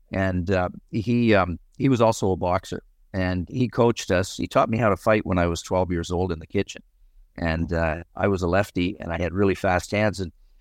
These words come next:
but he'd, he'd say, "Get your hands up." And, and I'd put my hands up, and whack, he'd pop me one and with an open slap, and I'd go down and get back up. And after about ten times getting knocked down, I decided,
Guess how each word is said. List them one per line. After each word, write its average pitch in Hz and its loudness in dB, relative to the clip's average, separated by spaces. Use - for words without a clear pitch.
but 104 2
he'd, 101 2
he'd 117 -2
say, 107 2
"Get 147 2
your 131 0
hands 123 0
up." 104 -2
And, 95 -2
and 101 -2
I'd 92 -2
put - 0
my 120 4
hands 117 2
up, 117 2
and 98 -4
whack, 147 -8
he'd 120 -14
pop 131 -2
me 123 2
one 120 4
and 101 0
with 104 -2
an 110 0
open 107 -2
slap, 113 4
and 92 0
I'd 110 2
go 110 2
down 104 2
and 87 -2
get 110 -2
back 110 0
up. 110 0
And - -14
after 151 2
about 113 2
ten 131 2
times 123 -2
getting 101 -2
knocked 98 2
down, 131 2
I 101 0
decided, 98 0